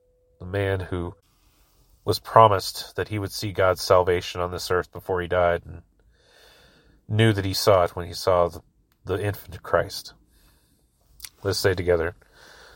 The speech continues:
"Lord, now let your servant depart in peace, according to your word. For my eyes have seen your salvation, which you have prepared before the face of all people,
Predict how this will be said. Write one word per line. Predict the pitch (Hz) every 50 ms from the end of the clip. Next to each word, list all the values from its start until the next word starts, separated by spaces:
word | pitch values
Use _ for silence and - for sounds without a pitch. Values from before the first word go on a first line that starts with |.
| _ - -
"Lord, | 107 104 117 123 131 131 131 123 -
now | 101 101 117 123 123
let | 120 123 120 - -
your | 131 120
servant | - - - 120 113 110 107 110 107 - -
depart | - 110 101 - - 113 110 107 107 -
in | - 120 113 110
peace, | 110 - - 113 95 92 - - - - - - _ _ _ _ _ -
according | 107 - - - 127 117 104 95 92
to | - - 104
your | 95 92 95
word. | 90 101 95 87 80 80 - _ _ _ _ _ _ _ _ _ _ _ - - - - _
For | _ - 117 113
my | 110 123 127 127 120 113
eyes | 123 120 120 123 123 123 113 - -
have | 120 117 110
seen | - - - - 123 120 120 113
your | 107 104 107 110
salvation, | 107 - - 113 107 104 104 98 92 90 - - 90 85 _ _ _ _ _ _ _ _ _ _ _ _
which | 98 - - -
you | 110 117 113
have | 117 117 110
prepared | - 123 113 - - 123 120 110 95 87 85 -
before | - 87 - - 101
the | 95 95
face | - - - 107 104 - -
of | - 92 87
all | - - 104 110
people, | 110 - 104 95 90 - 82 80 -